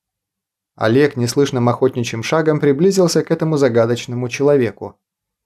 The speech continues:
Люди Капониров пришли в их поселение вчера ночью. За свои неполные двенадцать лет мальчик слышал о них довольно много.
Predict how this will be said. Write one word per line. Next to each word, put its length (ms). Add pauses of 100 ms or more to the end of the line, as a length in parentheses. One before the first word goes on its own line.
(520)
Люди 360
Капониров 600
пришли 340
в 100
их 120
поселение 640
вчера 400
ночью. 500 (680)
За 140
свои 300
неполные 540
двенадцать 580
лет 300 (360)
мальчик 540
слышал 460
о 100
них 280
довольно 500
много. 460